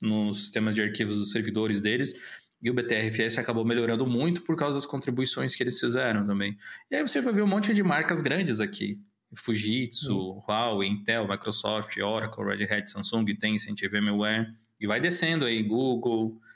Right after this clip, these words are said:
Speaker 1: Baidu, Alibaba. Marcas que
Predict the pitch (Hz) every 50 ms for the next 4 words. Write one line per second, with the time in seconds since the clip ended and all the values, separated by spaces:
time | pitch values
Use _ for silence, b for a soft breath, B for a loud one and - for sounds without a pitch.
0 | B B B B B _ - 113 117 117 117 107 110 117 123 123 120 117 117 117
1 | 127 - _ _ _ - 113 113 120 117 117 117 113 110 110 110 110 110 110 113
2 | 113 - - _ _ _ _ - 117 120 127 127 - 143 123 - - - 123 113
3 | - - -